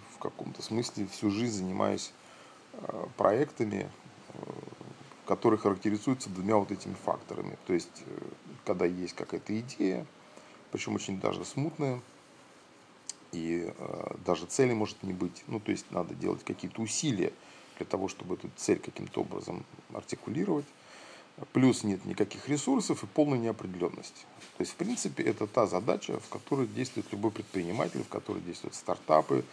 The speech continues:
в которых, э, действуют кинематографисты. То есть я как раз последние, там, даже, наверное, лет десять своей жизни, то есть, занимаюсь кино и стартапами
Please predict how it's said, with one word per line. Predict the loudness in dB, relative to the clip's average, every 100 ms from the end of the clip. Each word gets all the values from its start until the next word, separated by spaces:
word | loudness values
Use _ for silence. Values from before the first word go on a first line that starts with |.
| -12 -16 -18 -20 -20
в | -2
которых, | 0 2 2 0 -4 -12 -8
э, | -6 -6 -6 -8 -10 -12 -6
действуют | -4 -4 -8 -8
кинематографисты. | -8 -8 -2 0 2 0 -2 0 -2 -4 -16 -18 -14
То |
есть | -6
я | -4
как | -2 0
раз | 0 0
последние, | -4 -2 -2 -4 -8 -12
там, | -16 -14 -8 -8
даже, | -6
наверное, | -10 -6 -2
лет | 2 2 6
десять | 4 4 0
своей | -2 0
жизни, | 0 0 -2
то | -4 -12 -18 -18 -18 -14 -10
есть, | -6
занимаюсь | -2 0 0
кино | -2 0 0
и |
стартапами | 4 4 8 8 8 -2